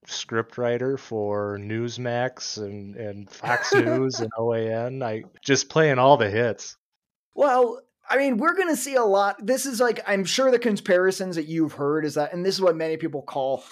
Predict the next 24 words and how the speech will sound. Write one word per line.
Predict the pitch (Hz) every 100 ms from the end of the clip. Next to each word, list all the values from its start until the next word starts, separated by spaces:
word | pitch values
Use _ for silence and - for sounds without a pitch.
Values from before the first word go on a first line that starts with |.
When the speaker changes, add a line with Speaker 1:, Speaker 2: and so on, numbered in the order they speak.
| - _
Speaker 2:
Bolsonaro, | 131 131 139 185 240 170
is | 156
that | 165 151
he | 175
is | 165 147
the | 165
tropical | - 151 151 147 139
Trump, | - 143 - _ _
right? | 139 127 101
Or |
Speaker 1:
Right. | 135
Speaker 2:
he | 180 170
is | 160 - - - -
Trump, | 202 180 208
and | 196 165 - _
he | - 254
is | 277 196 220 226 196 190
similar | - - - 262 247 190 170 165 160
in | 190 180 170
instances, | 170 147 - 123 - - -
right? | 139 147 139
Like, | 143 - _ _
Speaker 1:
Right. | 104
Speaker 2:
and | 214 208 202